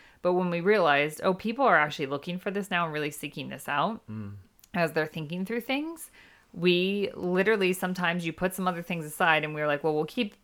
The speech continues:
Speaker 1: we'll be maintaining things, like, as we get orders and stuff, we'll maintain that stuff, but we're not gonna focus on some of that stuff right now."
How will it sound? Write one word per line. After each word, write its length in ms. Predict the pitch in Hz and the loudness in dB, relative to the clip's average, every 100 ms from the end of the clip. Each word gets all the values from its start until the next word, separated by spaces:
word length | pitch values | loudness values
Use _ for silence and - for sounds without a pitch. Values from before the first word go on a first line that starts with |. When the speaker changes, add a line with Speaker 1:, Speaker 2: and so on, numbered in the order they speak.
| - | -12
Speaker 1:
we'll 200 | 165 165 | -2 0
be 140 | 170 185 | 0 -2
maintaining 600 | 180 180 170 165 165 160 | 0 -2 -2 -2 -2 -4
things, 460 | 151 139 143 151 151 | -2 -4 -4 -8 -6
like, 160 | 131 151 | -2 2
as 180 | 147 151 | 2 2
we 80 | |
get 160 | 151 - | 0 0
orders 380 | 151 139 147 147 | 0 0 -2 -6
and 120 | 143 | -8
stuff, 200 | 139 135 | -8 -6
we'll 120 | 147 | -4
maintain 540 | 151 147 147 180 175 147 | -4 -6 -4 -4 -4 -4
that 180 | 147 | -8
stuff, 140 | - 143 | -8 -6
but 60 | 143 | -4
we're 80 | 147 | 0
not 200 | 151 170 | -2 -2
gonna 160 | 147 | -6
focus 400 | - 156 147 147 | -2 -2 -2 -6
on 100 | 143 | -8
some 140 | 151 143 | -6 -6
of 60 | |
that 180 | 135 - | -6 -4
stuff 220 | - 135 143 | -6 -4 -4
right 140 | 151 | -4
now." 320 | 131 139 247 | -4 -4 -8